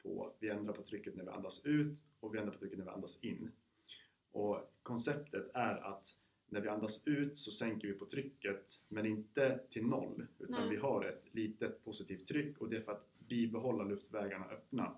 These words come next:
Speaker 1: Vi öppnar upp alveolerna.
Speaker 2: Mm.
Speaker 1: Eh, och sen på, eh, inandningen så ökar vi trycket och skjutsar ner luft.
Speaker 2: Just det.
Speaker 1: Eh, och på så vis då så ventilerar vi lungorna.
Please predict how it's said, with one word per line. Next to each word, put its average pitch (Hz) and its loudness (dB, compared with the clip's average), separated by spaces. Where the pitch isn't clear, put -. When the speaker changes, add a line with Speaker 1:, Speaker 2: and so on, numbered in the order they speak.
Speaker 1:
Vi - -6
öppnar 107 -4
upp 107 -6
alveolerna. 101 0
Speaker 2:
Mm. 226 0
Speaker 1:
Eh, 104 2
och 120 -4
sen 120 4
på, 107 2
eh, 104 -2
inandningen 113 2
så - -2
ökar 120 0
vi 110 0
trycket 107 -6
och 98 -4
skjutsar 127 0
ner 143 6
luft. - -4
Speaker 2:
Just - -4
det. 95 -4
Speaker 1:
Eh, - -4
och 107 -6
på 117 0
så 123 4
vis 117 6
då 95 -2
så 101 -2
ventilerar 107 6
vi 90 -6
lungorna. 92 -6